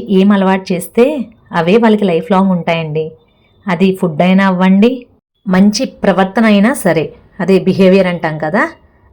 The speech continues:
అవి. అలాగే నిజమే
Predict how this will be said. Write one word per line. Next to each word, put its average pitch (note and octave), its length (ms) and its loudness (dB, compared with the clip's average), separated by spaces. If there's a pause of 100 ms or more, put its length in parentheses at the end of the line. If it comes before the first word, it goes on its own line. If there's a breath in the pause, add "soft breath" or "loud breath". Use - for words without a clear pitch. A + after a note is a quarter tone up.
అవి. E3 280 -2 (360)
అలాగే F3 380 -2 (680)
నిజమే F#3+ 380 2